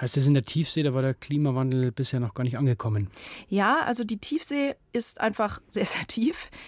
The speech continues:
Speaker 2: teilweise tausende Meter tief. Und der Wasseraustausch zwischen diesen tiefen Schichten und den oberen Schichten, der dauert sehr lange, über hundert Jahre. Und deshalb dachte man bisher immer, die Tiefsee reagiert sehr langsam auf
Speaker 1: Mhm.
Speaker 2: veränderte Temperaturen an der Oberfläche mit einer ganz großen Verzögerung.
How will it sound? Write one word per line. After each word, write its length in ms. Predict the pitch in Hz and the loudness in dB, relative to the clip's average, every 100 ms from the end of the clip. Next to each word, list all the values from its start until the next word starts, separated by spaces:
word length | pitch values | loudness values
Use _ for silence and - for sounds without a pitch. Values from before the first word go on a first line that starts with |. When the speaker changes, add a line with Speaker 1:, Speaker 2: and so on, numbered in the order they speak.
| - | -2
Speaker 2:
teilweise 420 | 233 202 214 208 | 0 2 2 0
tausende 460 | - - 240 233 208 | -4 -2 0 0 0
Meter 340 | 202 240 254 | -2 -2 -4
tief. 280 | - 302 - - - - | -2 -4 -4 -14 -18 -18
Und 180 | - 208 | -4 2
der 120 | 208 | 2
Wasseraustausch 840 | 202 320 285 208 202 - 185 180 - | 4 2 0 -2 -4 -2 -4 -4 -4
zwischen 280 | 226 226 | -4 -2
diesen 280 | 214 196 196 | -2 -2 -4
tiefen 320 | - 262 262 | -2 -2 0
Schichten 340 | 226 226 - 208 | 0 -2 -4 -4
und 140 | 196 | -2
den 100 | 202 | 0
oberen 320 | - 240 240 | 0 2 2
Schichten, 320 | 226 226 - 202 | 0 -2 -2 -2
der 80 | |
dauert 320 | 196 214 220 - | 0 0 0 0
sehr 300 | - 285 277 | -2 -2 -2
lange, 340 | 269 247 190 240 | 0 2 2 0
über 200 | 262 247 | 0 2
hundert 280 | 262 220 | 2 2
Jahre. 420 | 214 233 220 196 277 - - - - - - | 2 0 0 -2 -4 -14 -20 -20 -20 -20 -2
Und 80 | 214 | 2
deshalb 260 | 220 254 | 4 2
dachte 240 | 240 262 247 | 2 0 0
man 160 | 254 | 0
bisher 320 | 226 - 240 | 2 0 2
immer, 160 | - 247 | 2 0
die 140 | 214 | 0
Tiefsee 400 | - - 294 - | -4 -4 -2 0
reagiert 500 | 233 214 214 226 220 | 0 -2 0 0 0
sehr 380 | - 240 262 208 | 2 4 6 4
langsam 340 | 196 247 214 185 | 2 2 2 0
auf 180 | 185 | -2
Speaker 1:
Mhm. 60 | 202 | -2
Speaker 2:
veränderte 380 | 113 101 95 180 | 0 0 -2 -6
Temperaturen 760 | - 180 180 180 - 196 208 | -6 -6 -6 -6 -2 0 2
an 120 | - 180 | 0 -2
der 160 | - | -2
Oberfläche 580 | 220 247 - 160 175 220 | 0 0 -2 -6 -4 -2
mit 140 | 202 | -2
einer 160 | 180 185 | -2 -2
ganz 320 | - 247 - | 2 2 2
großen 260 | - 233 214 | 0 -2 -2
Verzögerung. 680 | 202 - 208 226 247 277 | -4 -2 -2 0 2 0